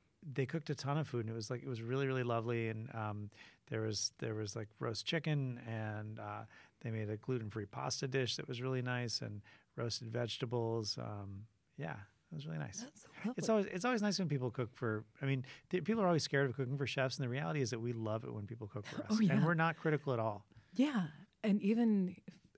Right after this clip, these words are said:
Speaker 2: you know, I like to cook for food <laughs> critics
Speaker 1: Yeah.
Speaker 2: sometimes. Like, it's, it's fun because I cook the food that I know that I love, and I
Speaker 1: Yeah.
Speaker 2: just throw it down, and, and there we go. So the last question:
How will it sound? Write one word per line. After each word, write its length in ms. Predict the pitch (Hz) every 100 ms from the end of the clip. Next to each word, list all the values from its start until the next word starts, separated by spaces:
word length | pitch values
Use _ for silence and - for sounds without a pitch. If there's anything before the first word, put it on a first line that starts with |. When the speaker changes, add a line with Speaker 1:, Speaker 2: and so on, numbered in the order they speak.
| - -
Speaker 2:
you 100 | 196
know, 120 | 160 -
I 60 |
like 180 | 214 226
to 60 | 233
cook 140 | - -
for 100 | 269
food 240 | - 254
<laughs> 0 |
critics 480 | - - 240 - -
Speaker 1:
Yeah. 220 | - 131 110 -
Speaker 2:
sometimes. 300 | - - 254 -
Like, 200 | - 190 - 427 381 285
it's, 220 | 240 247
it's 220 | - 220 -
fun 320 | 285 320 185
because 220 | 170 165
I 120 | 139 170
cook 180 | - 190
the 80 | 175
food 220 | - 170
that 100 | 180
I 120 | 170
know 480 | 175 165 160 - 170 -
that 140 | 185
I 280 | - 156 165 165
love, 260 | 175 156 156
and 40 | 147
I 40 |
Speaker 1:
Yeah. 40 | 127
Speaker 2:
just 120 | 113 -
throw 200 | 165 160
it 120 | 190
down, 400 | - 160 196 202
and, 260 | 180 170 170 - _
and 160 | - 175
there 100 | 170
we 120 | 180
go. 100 | 175 226 151 - - - 220 - -
So 160 | - 202
the 120 | 185
last 340 | 175 190 269 -
question: 600 | - 147 - - 196